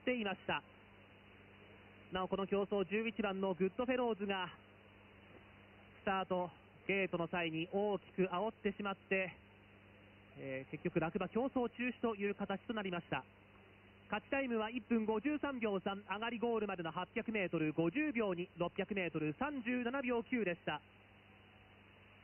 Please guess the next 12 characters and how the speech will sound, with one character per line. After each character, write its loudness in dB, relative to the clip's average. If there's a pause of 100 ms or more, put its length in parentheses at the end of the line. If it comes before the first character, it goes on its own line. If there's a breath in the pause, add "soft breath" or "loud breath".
(520)
十 2
五 0
番 -4
の -2
カ -4
フ -4
ェ 0
ア -2
ト -4
ラ -2 (100)
ス -6
は -2